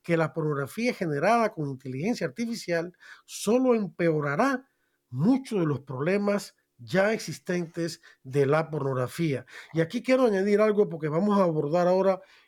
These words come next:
el, el asunto de los niños, ¿eh? y de los, y de los estudiantes, la gente joven. Estas son palabras de nuestro Señor Jesucristo, que siempre se caracterizó por ser humilde y manso de corazón, pero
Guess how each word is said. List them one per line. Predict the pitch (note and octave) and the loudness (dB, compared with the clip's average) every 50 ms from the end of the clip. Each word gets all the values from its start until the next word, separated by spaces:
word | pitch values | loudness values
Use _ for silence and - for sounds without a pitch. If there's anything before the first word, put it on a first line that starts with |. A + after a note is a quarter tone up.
| _ _ | _ _
el, | - D#3+ D#3 D3+ C#3+ C#3+ D3 F3+ | 0 2 2 2 2 0 -2 -4
el | E3 D3 C#3 | -4 -2 -2
asunto | C#3+ C3+ - - G3 F#3+ - - F#3+ | -2 -4 -2 -2 -2 -2 -2 0 0
de | E3 | 2
los | D3 C#3 B2 A2 | 2 0 -2 -2
niños, | D#3 G#3 G3+ F#3 D#3 B2 A2+ A2+ G#2+ - - | -2 -2 0 0 -2 -4 -6 -10 -12 -10 -8
¿eh? | D3 F3 A#3 C4 _ _ | -6 -6 -6 -8 _ _
y | - C#3 | -10 -8
de | C3+ C3+ | -6 -6
los, | C3+ C3+ B2 B2+ C3 C3 - _ _ _ - - - - _ | -4 -6 -6 -8 -10 -12 -14 _ _ _ -20 -20 -20 -14 _
y | D#3+ D3+ | -2 0
de | D3 | 2
los | D3 C#3+ C3+ C3 | 2 2 0 -2
estudiantes, | B2+ - - C#3+ D#3+ F3+ F#3+ F3+ C3+ C3+ - C3+ C3 - C#3 | -4 -6 -6 -2 0 0 0 0 -2 -4 -8 -10 -12 -10 -10
la | B2+ B2 | -10 -8
gente | C3+ D3+ C3+ - E3 | -8 -8 -6 -6 -8
joven. | D#3+ - F#3+ F#3+ F3 D3 A#2+ G#2+ - _ _ _ _ - - - - - - _ _ _ _ _ _ | -6 -2 -2 0 0 0 -2 -6 -10 _ _ _ _ -20 -20 -20 -20 -20 -20 _ _ _ _ _ _
Estas | - F#3+ F#3+ - A3+ - | -4 -2 0 0 0 0
son | - B3+ A3+ - | 2 0 2 2
palabras | - F3+ F3 F#3 G3+ G#3 G#3+ A3+ G3+ F3 | 0 2 2 4 2 2 2 0 0 0
de | E3+ | 0
nuestro | D#3+ D#3 - - C#3+ | 0 -2 -4 -8 -12
Señor | - - D3 C3+ C#3 D#3+ F#3 G#3 G3+ - | -10 -10 -8 -6 -2 0 -2 -2 -2 -6
Jesucristo, | - D#3+ - - - - G3 G#3+ G3+ - - - - B2+ G#2+ - _ _ _ _ _ _ _ _ _ | -10 -12 -10 -10 -8 -4 -2 0 0 -2 -4 -8 -14 -20 -20 -20 _ _ _ _ _ _ _ _ _
que | - D#3+ D3 | -4 -2 -2
siempre | - - G3 G3 F#3+ A3 G3+ | 0 0 0 0 0 -4 -4
se | - A#3 F3+ | -4 -2 -2
caracterizó | F#3+ F3+ E3 D#3 - _ D#3 C#3 C#3+ C3 - - G3+ G3+ G#3 A3+ C4 - _ _ _ _ _ _ _ _ - | 0 -2 -2 -4 -6 _ -10 -8 -8 -8 -4 0 2 2 2 0 -2 -6 _ _ _ _ _ _ _ _ 0
por | E3 D#3 D3 - | 2 2 2 0
ser | - - G3 F#3+ G3+ G3+ - | 0 2 2 2 2 0 -2
humilde | E3+ D3 C#3+ E3 G#3 A#3 A#3+ A#3+ - G3+ | -4 -2 -2 0 2 2 2 2 2 2
y | E3+ D3+ | 2 2
manso | D#3 E3+ F#3 G3+ - - G#3 F3 | 2 2 2 0 0 0 -2 -2
de | D#3 - | -2 -2
corazón, | - D3+ C#3 C#3 C#3+ - - G#3 F3+ D#3+ - _ | -2 -4 -4 -4 -2 -2 0 0 0 -2 -4 _
pero | - B3 B3 B3 B3 C4 C#4 D#4+ F4 F4 | 2 4 6 6 4 4 2 0 -2 -4